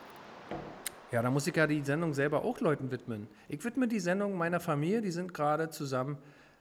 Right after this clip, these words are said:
miteinander, ohne mich, schön im Urlaub drin.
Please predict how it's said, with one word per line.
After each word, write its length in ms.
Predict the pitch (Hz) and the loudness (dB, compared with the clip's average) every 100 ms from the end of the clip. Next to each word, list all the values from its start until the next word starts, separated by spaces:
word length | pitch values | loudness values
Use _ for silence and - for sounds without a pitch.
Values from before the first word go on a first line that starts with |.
| _ | _
miteinander, 560 | 151 170 143 131 139 135 | 0 2 2 2 2 2
ohne 180 | 156 185 | 2 2
mich, 180 | 151 - | 0 0
schön 300 | 147 143 170 - | 0 0 0 -8
im 160 | 156 131 | -4 -2
Urlaub 320 | 123 127 123 | 0 0 0
drin. 280 | - 117 107 | -4 -6 -6